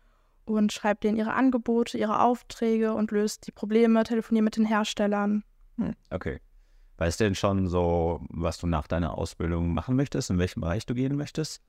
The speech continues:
Speaker 1: Also ich würde auf jeden Fall gerne bei Elspermann bleiben. Und da ich jetzt noch nicht richtig in der Ausstellung war, kann ich dazu nicht so viel sagen. Ich war da jetzt zwei Monate. Äh, das wird mir wohl aufgefallen, aber ich denke mal, es wird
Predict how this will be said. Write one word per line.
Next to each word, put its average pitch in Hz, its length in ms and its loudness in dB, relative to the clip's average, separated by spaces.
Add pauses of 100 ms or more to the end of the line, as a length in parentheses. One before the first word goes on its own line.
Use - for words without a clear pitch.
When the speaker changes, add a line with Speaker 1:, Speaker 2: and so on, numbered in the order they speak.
(220)
Speaker 1:
Also 240 160 6
ich - 100 -4
würde 233 140 0
auf 214 120 -6
jeden 214 120 2
Fall 208 180 -4
gerne 202 240 0
bei 208 100 -6
Elspermann 202 520 -2
bleiben. 214 400 2 (640)
Und 226 800 0 (320)
da 220 160 6
ich 226 100 0
jetzt - 160 -4
noch 226 80 0
nicht 233 180 -2
richtig - 280 -2
in 233 60 4
der 226 120 2
Ausstellung 254 480 0
war, 247 160 4
kann - 160 0
ich 233 100 0
dazu 233 260 -2
nicht 233 120 4
so 220 80 -6
viel 220 240 0
sagen. 196 280 2
Ich - 100 -6
war 202 60 0
da 202 80 4
jetzt - 240 -4
zwei 208 180 0
Monate. 254 600 2 (600)
Äh, 220 300 2
das - 160 -6
wird 226 140 -4
mir 254 120 4
wohl 240 100 2
aufgefallen, 254 600 2
aber 214 120 2
ich 202 120 -6
denke 208 200 0
mal, 214 120 0
es - 160 -10
wird 208 260 -4